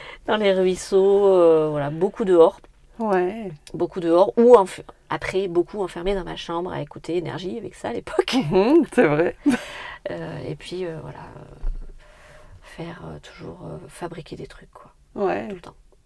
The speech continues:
Speaker 2: Ah, tou-, déjà une âme de créatrice, c'est drôle,
Speaker 1: Ouais.
Speaker 2: ça.
Speaker 1: J'aimais pas utiliser les, les choses pour ce qu'elles étaient faites.
Speaker 2: Ouais, détourner. Oh là là là. Oui, comme je te comprends.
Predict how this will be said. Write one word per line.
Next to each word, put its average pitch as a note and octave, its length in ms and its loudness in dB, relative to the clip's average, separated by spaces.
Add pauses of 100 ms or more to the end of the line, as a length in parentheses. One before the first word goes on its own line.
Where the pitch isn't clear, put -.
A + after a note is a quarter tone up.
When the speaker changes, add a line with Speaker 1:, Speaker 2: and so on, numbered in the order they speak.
(260)
Speaker 2:
Ah, B3+ 120 -10
tou-, - 180 -12 (140)
déjà G3+ 320 0
une A3+ 220 -4
âme G#3+ 200 -2
de F#3+ 100 -2
créatrice, - 720 -8
c'est - 220 -6
drôle, F#4+ 200 -2
Speaker 1:
Ouais. D#3+ 180 -6
Speaker 2:
ça. G3+ 140 -2 (320)
Speaker 1:
J'aimais F3 200 -8
pas G#3 180 -8
utiliser E3+ 480 -8
les, D3+ 260 -8
les - 160 -14
choses F#3 360 -10
pour F#3 120 -20
ce - 60 -20
qu'elles E3+ 220 -14
étaient D#3+ 180 -14
faites. - 560 -20
Speaker 2:
Ouais, E3+ 460 -6
détourner. F3+ 680 -6 (140)
Oh F3+ 160 0
là E3 160 -2
là D#3 260 -8
là. - 80 -14 (380)
Oui, E3+ 140 -2 (640)
comme G#3 120 -2
je G#3 100 0
te G#3 120 0
comprends. F3 380 -4